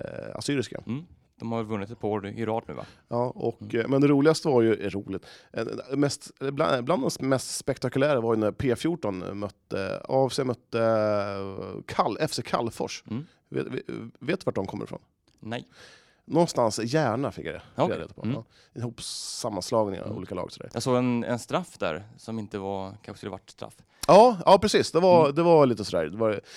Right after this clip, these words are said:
Speaker 1: men man låg under. Man, man spelade ju tre perioder
Speaker 2: Ja.
Speaker 1: av någon
Speaker 2: Mm.
Speaker 1: anledning i, när man, jag vet inte, nio manna.
Speaker 2: Mm.
Speaker 1: A F C låg under med fyra noll. Då tänker man, "Herregud, det här är kört."
Speaker 2: Mm.
Speaker 1: Men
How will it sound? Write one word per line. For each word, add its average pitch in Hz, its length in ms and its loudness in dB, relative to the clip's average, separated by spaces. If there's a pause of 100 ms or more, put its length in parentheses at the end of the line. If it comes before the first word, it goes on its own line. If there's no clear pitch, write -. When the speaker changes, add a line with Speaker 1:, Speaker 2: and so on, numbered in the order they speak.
(160)
Speaker 1:
men 143 420 8 (120)
man 156 160 6
låg 185 120 8
under. 165 440 8
Man, 143 120 0 (100)
man 165 100 2
spelade 175 180 2
ju 165 40 4
tre 175 260 2
perioder 175 840 2
Speaker 2:
Ja. 120 260 0 (220)
Speaker 1:
av 104 140 -6
någon 101 120 0
Speaker 2:
Mm. 104 100 2
Speaker 1:
anledning 90 380 -4 (120)
i, 95 320 -10 (160)
när 90 220 -10
man, 98 240 -10 (800)
jag - 120 -12
vet 120 100 -6
inte, 110 160 -8
nio 107 240 -2
manna. 120 280 -4 (240)
Speaker 2:
Mm. 110 140 -8 (920)
Speaker 1:
A 165 160 8
F 160 80 4
C 180 80 2
låg 160 140 8
under 156 140 8
med 147 80 4
fyra 143 260 2
noll. 151 320 0
Då 139 80 -6
tänker 117 200 -2
man, 92 160 -6
"Herregud, 104 480 -8 (240)
det - 120 -12
här - 60 -8
är - 40 -10
kört." - 280 -12 (120)
Speaker 2:
Mm. 101 200 -8 (240)
Speaker 1:
Men 98 380 -6